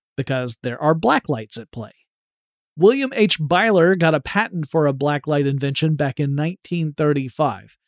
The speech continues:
I'm not exactly sure when the first amusement parks started using black lights, but it's definitely a popular technique in dark rides today. So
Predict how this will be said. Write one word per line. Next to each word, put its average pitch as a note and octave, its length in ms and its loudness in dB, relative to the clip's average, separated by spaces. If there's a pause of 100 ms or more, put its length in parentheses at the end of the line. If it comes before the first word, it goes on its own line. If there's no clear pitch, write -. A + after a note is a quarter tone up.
(600)
I'm G#3 160 0
not D4+ 200 -2
exactly B3 500 0
sure B2+ 720 2 (280)
when E3 340 2
the D#3+ 160 2
first - 560 -2
amusement D#3+ 600 0
parks C3 400 -6
started D3 340 -2
using C3+ 300 0
black B2 300 -6
lights, C3+ 400 -4 (680)
but E3+ 180 4
it's F#3 200 0
definitely G#3+ 400 2
a F#3+ 100 2
popular E3 480 2
technique D3+ 480 -2
in C#3 140 -2
dark C3+ 280 -2
rides B2+ 300 -4
today. C#3 540 -4 (240)
So D#3+ 380 4